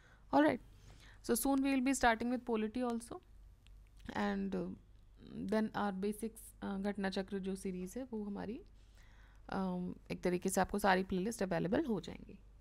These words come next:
All right, so start करते हैं फूड क्रॉप से। और फूड क्रॉप्स में जो सबसे पहली क्रॉप है, that is रबी क्रॉप।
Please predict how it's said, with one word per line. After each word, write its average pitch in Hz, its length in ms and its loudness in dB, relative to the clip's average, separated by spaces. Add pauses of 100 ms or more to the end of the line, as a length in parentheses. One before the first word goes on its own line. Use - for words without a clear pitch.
(600)
All 240 180 6
right, 175 180 -4 (600)
so 254 180 2
start 277 260 4
करते 302 240 0
हैं 311 60 0
फूड 294 320 0
क्रॉप 262 220 0
से। - 180 -8
और 359 100 -4
फूड 277 300 -2
क्रॉप्स 254 280 -4
में 254 100 -2
जो 262 160 -4
सबसे 254 300 -2
पहली 233 460 0
क्रॉप 208 360 -2
है, 233 100 -4
that 208 220 -6
is 247 140 -6
रबी 190 300 0
क्रॉप। - 240 -10